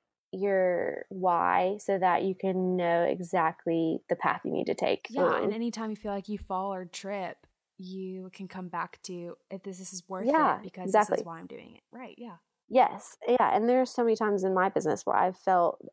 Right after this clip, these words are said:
Speaker 1: to be honest, burnt out or like, "Ooh, is this really what I wanna do?" And then it always goes back to my why and why am I doing this? And it's, like, rejuvenating,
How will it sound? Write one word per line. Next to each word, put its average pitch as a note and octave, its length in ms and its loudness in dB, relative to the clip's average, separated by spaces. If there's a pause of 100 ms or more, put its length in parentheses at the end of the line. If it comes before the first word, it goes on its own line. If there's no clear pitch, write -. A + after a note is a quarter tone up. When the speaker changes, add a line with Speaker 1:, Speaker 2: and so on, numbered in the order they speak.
(100)
Speaker 1:
to F3 60 -8
be F#3 120 2
honest, G3+ 280 0 (120)
burnt E3+ 260 2 (160)
out D#3+ 340 4
or D#3+ 200 2
like, D#3 180 2 (100)
"Ooh, F#3+ 180 4
is E3+ 140 2
this F#3 200 0
really F3 640 2 (220)
what F#3 200 2
I F3+ 80 4
wanna E3+ 260 0
do?" E3 560 2 (220)
And F#3 220 2
then E3 160 2
it D#3 160 0
always D#3+ 280 2
goes E3+ 220 -2
back E3 220 2
to - 100 -10
my D3+ 120 0
why - 440 2
and F#3+ 160 0
why E3+ 180 4
am C3+ 100 -2
I - 80 0
doing D3+ 200 2
this? - 320 -2
And F3+ 80 2
it's, - 160 0
like, - 260 2 (180)
rejuvenating, F3 1080 0